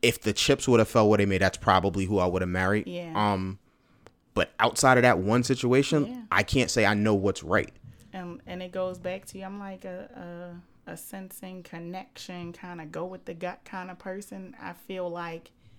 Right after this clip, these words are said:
Speaker 2: you will just know,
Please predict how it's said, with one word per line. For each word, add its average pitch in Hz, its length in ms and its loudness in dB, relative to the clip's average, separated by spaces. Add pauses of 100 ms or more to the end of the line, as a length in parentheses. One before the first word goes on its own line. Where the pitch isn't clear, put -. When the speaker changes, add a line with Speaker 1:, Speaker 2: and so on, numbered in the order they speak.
(480)
Speaker 2:
you 175 560 -14
will 165 200 -14
just 165 340 -14
know, 147 600 -12